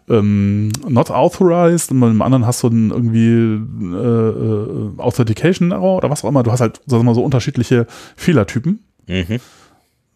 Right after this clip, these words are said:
Speaker 1: Du kannst jetzt aber im Interpreter, kann, der kann immer nur eine Exception weiterreichen. Was passiert denn jetzt? Wenn du, du kriegst sie aber zu unterschiedlichen Zeitpunkten. Welche, wenn du jetzt sagst, try irgendwas, gather, was, was passiert denn jetzt, wenn du accept sagst? Oder was?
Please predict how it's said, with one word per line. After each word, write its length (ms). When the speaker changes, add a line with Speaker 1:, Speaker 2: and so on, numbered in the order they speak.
Speaker 1:
Du 100
kannst 300
jetzt 140
aber 400
im 140
Interpreter, 520
kann, 300
der 100
kann 220
immer 180
nur 320
eine 540
Exception 600
weiterreichen. 540
Was 120
passiert 300
denn 80
jetzt? 280
Wenn 160
du, 100
du 80
kriegst 280
sie 100
aber 160
zu 100
unterschiedlichen 460
Zeitpunkten. 540
Welche, 180
wenn 120
du 40
jetzt 140
sagst, 300
try 440
irgendwas, 580
gather, 540
was, 340
was 220
passiert 280
denn 80
jetzt, 180
wenn 60
du 100
accept 320
sagst? 380
Oder 180
was? 220